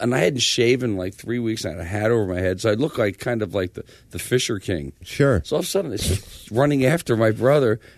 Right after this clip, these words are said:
Speaker 1: He turns around. <laughs> It's like he's like, he didn't recognize me at first. I go, "How you doing?" He said, "Hey, yo, hey, hey." And all of a sudden, it was like we just picked up from yesterday.
Speaker 2: Oh, so
Speaker 1: It's
Speaker 2: you
Speaker 1: a
Speaker 2: got
Speaker 1: brother thing, yeah.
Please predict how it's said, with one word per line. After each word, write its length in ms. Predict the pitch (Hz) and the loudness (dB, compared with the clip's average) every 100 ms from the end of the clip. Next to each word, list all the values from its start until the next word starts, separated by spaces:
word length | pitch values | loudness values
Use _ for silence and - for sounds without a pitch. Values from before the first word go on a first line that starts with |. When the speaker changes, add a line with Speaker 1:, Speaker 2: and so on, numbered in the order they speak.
| - | -4
Speaker 1:
He 100 | 113 | -2
turns 320 | - 151 135 | 0 0 2
around. 200 | 143 165 | 0 0
<laughs> 40 | 104 | -2
It's 180 | - 127 | -2 0
like 140 | 117 | 0
he's 260 | 120 113 - | -2 -4 -2
like, 240 | 123 113 _ - - - - - - | 0 0 _ -20 -20 -20 -20 -16 -8
he 100 | 113 - 151 | -4 2 6
didn't 180 | 160 143 | 6 4
recognize 460 | 190 160 135 117 | 2 4 2 4
me 80 | 113 | 2
at 80 | 101 | 0
first. 260 | 110 104 | 0 0
I 60 | 107 | 0
go, 160 | 117 120 | 0 0
"How 100 | 151 | 2
you 140 | 170 | 4
doing?" 220 | 214 214 | 4 4
He 40 | 123 | 4
said, 340 | 113 98 98 - | 2 2 0 0
"Hey, 260 | 113 98 107 | 2 4 4
yo, 380 | 156 156 120 104 | 4 4 4 4
hey, 200 | 135 123 120 | 6 6 4
hey." 20 | 131 - - - | 0 -6 -20 -6
And 120 | 135 | 0
all 60 | 196 | 0
of 60 | |
a 20 | 220 | 2
sudden, 200 | 214 190 | 2 2
it 20 | |
was 160 | 147 147 | 0 0
like 340 | 135 131 - _ - | 0 0 -6 _ -10
we 80 | 120 | -6
just 240 | 143 131 | -4 -4
picked 240 | - 131 135 | -4 -2 -4
up 80 | |
from 200 | 113 113 | -4 -4
yesterday. 520 | 113 113 - 73 58 - _ - | -2 -4 -6 -10 -10 -12 _ 0
Speaker 2:
Oh, 120 | 156 | 2
so 60 | 110 | 4
Speaker 1:
It's 80 | 120 | 4
Speaker 2:
you 40 | - | 4
Speaker 1:
a 40 | |
Speaker 2:
got 120 | 135 | 6
Speaker 1:
brother 300 | 233 220 143 | 4 4 2
thing, 260 | - 95 123 | 0 -2 2
yeah. 220 | 160 | 2